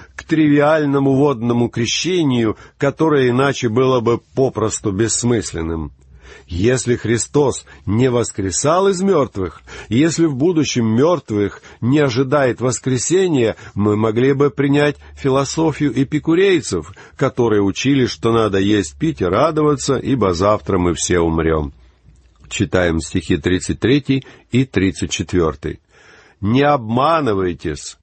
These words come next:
Худые сообщества развращают добрые нравы. Отрезвитесь как должно и не грешите.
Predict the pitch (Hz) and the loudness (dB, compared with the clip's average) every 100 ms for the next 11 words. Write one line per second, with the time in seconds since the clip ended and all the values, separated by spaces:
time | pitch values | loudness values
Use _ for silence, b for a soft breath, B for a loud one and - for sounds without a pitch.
0 | b b b b b - 139 120 151 165 | b b b b b -2 0 2 4 4
1 | 151 - 139 139 151 156 - 147 135 120 | 2 0 2 4 2 0 0 -2 -2 -2
2 | 139 135 131 110 127 131 - 131 156 151 | 0 0 0 0 0 -2 -2 0 0 2
3 | 101 87 90 101 87 98 104 107 110 101 | 0 0 0 0 0 0 0 2 0 0
4 | 82 78 67 _ b b b 110 113 107 | -2 -6 -8 _ b b b -4 -2 -2
5 | 104 90 117 143 165 - 175 165 170 160 | 0 0 0 0 -2 0 -2 0 0 2
6 | 117 95 92 78 - b b 113 135 123 | 0 0 -2 -4 -12 b b 0 2 2
7 | 120 120 - 127 143 - 82 | 2 0 0 0 0 -2 -4